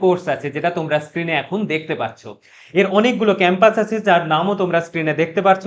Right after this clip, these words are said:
যেমন কি গান্ধীনগর, দিল্লি, ত্রিপুরা, গোয়া, ভোপাল, পুনে, এরকম অনেকগুলো জায়গায় কিন্তু এর ক্যাম্পাস আছে এবং এর অনেকগুলো কোর্সেস আছে। তো এর মধ্যেই আমি একটা স্পেশাল কোর্স নিয়ে আজকে ডিসকাস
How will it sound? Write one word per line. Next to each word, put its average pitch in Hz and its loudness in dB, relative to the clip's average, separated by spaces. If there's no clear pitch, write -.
যেমন 147 -2
কি 170 -4
গান্ধীনগর, 156 0
দিল্লি, 151 -2
ত্রিপুরা, 151 0
গোয়া, 139 4
ভোপাল, 135 -2
পুনে, 147 -4
এরকম 139 -4
অনেকগুলো 196 -4
জায়গায় 131 0
কিন্তু 143 -10
এর 247 0
ক্যাম্পাস 196 2
আছে 208 -4
এবং 175 -2
এর 180 -4
অনেকগুলো 190 0
কোর্সেস 233 2
আছে। 117 -10
তো 165 -6
এর 269 4
মধ্যেই 180 -2
আমি 170 -6
একটা 160 -8
স্পেশাল 220 -2
কোর্স 175 0
নিয়ে 151 -2
আজকে - -8
ডিসকাস 185 -2